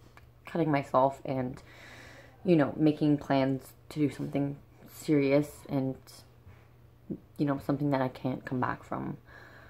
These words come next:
Um, so I know that I'm sure most of you have been in that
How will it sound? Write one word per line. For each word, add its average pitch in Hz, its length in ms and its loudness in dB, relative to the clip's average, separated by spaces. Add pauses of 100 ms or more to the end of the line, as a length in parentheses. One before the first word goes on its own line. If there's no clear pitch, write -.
(260)
Um, 73 520 -2 (280)
so 139 800 4
I 143 100 2
know 147 220 6
that 156 160 6
I'm 151 120 2
sure 151 200 0
most 147 260 4
of 147 120 2
you 160 100 6
have 151 180 0
been 147 120 0
in 143 100 0
that 139 260 0